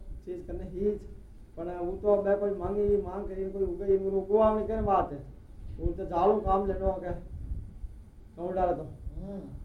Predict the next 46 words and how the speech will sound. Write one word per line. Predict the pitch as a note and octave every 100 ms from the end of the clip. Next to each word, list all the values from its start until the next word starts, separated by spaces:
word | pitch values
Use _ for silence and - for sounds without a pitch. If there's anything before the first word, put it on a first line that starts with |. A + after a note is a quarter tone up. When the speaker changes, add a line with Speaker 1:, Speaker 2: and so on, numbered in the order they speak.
| - - -
Speaker 1:
तो |
अब | G#3+ G3+
कहीं | G3+ G#3
गिरी | G3 G3+
है | G3+ G3+ - - - - -
कि | F#3+
छोको | F#3+ G3 G3+ G3
भाई, | F#3+ F#3+ - - - - F3+
ये | F#3+
कोनी, | F3 F3+ C#4 - - - - -
पल | F3 F#3+
में | G#3+
कागड़ी | G3 F#3+ G#3 G#3+
लाग | G3+ G3 G#3
हुई | G3+ G3
जावे | A3 A3 G3+
सा, | G3+
कहाँ | E4 - D#3 D3 C#3
सा? | C3+ G2 - - - - - - - -
तो | F3 G3+
यूँ | G#3 G3+
करो | G3+ G#3 - - -
कि | F3+
आज | E3+ F#3+ G3
तो | G3+
सब | G3 G3
आपकी | F#3+ F#3+ G3
छोटी | F3 F3 G#3
बेड़ी | F#3+ G3 G3+
भी | G#3
है, | G#3 G#3 - - - - -
आज | D#3 F#3+ G3
आपने | F#3 G3 F#3
हार | E3 F3+
जीत | G#3+ A3 G#3
करना | G3 G3
तुम | F3+
देना, | D#3+ C#3+ - - - - - - - -
फिर | E3 F3+
कल | F3+ G#3 G#3+
है | G#3+ G#3 - - - -
और | E3+ F#3
मोटी | F3 G3
सभा | G3 G3 G3+
भेली | F3 F3
करा, | F#3+ F3+